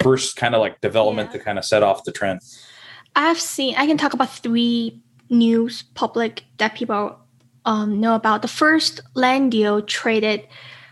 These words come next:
Speaker 2: I think it got closed, like, two months before the stadium plan announced. So
Speaker 1: Hmm.
Speaker 2: there's a lawsuit between the, the new owner and the old landlord because, you know, they were like,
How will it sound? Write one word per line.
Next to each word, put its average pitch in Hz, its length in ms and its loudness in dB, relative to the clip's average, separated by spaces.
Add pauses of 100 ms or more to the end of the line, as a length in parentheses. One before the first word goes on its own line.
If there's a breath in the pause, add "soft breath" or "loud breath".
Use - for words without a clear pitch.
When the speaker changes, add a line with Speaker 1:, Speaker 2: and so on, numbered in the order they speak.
(180 loud breath)
Speaker 2:
I 233 140 0
think 233 560 -2 (560)
it 254 220 -2
got 240 280 2
closed, 233 560 -2
like, 220 280 -2
two 233 260 -2
months 220 460 0
before 226 480 0
the 226 100 -4
stadium 220 920 -2
plan 208 400 -6
announced. 214 600 -4
So 208 400 -2
Speaker 1:
Hmm. 123 200 2 (280)
Speaker 2:
there's 247 240 2
a 240 80 0
lawsuit 226 720 0
between 233 720 -2 (380 loud breath)
the, 220 400 2
the 233 80 2
new 233 340 4
owner 220 520 0
and 214 280 -4
the 214 140 -6
old 220 240 -2
landlord 214 560 -2
because, 214 400 -8
you 220 100 -8
know, 196 280 -4
they 214 100 -8
were 214 140 -6
like, 202 340 -6